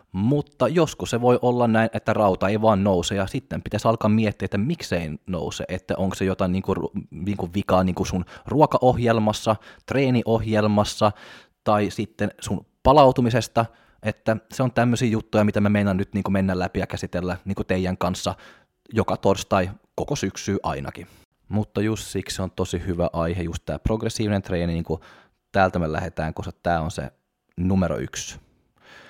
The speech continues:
tärkein siis. Että kaikki sitten, mitä tulee nyt niinku siitä jälkeenpäin,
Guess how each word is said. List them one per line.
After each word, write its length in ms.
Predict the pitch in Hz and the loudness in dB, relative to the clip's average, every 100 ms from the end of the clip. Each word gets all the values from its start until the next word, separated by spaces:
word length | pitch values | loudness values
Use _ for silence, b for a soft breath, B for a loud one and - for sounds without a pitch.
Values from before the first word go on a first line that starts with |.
| B B _ _ | B B _ _
tärkein 500 | 80 - - - 65 - | -6 -6 -8 -12 -10 -10
siis. 380 | - - - - _ b b b b - | -10 -10 -14 -18 _ b b b b -10
Että 220 | - - | -8 -10
kaikki 400 | - 95 98 - | -4 -2 -2 -6
sitten, 500 | - 90 _ 85 85 - _ _ _ _ | -8 -10 _ -6 -6 -10 _ _ _ _
mitä 180 | 87 87 | -10 -10
tulee 200 | - 85 | -6 -4
nyt 140 | 82 - | -6 -6
niinku 180 | 80 - | -10 -8
siitä 200 | 85 82 | -8 -8
jälkeenpäin, 760 | 80 80 - - - 71 65 | -6 -8 -8 -10 -8 -8 -8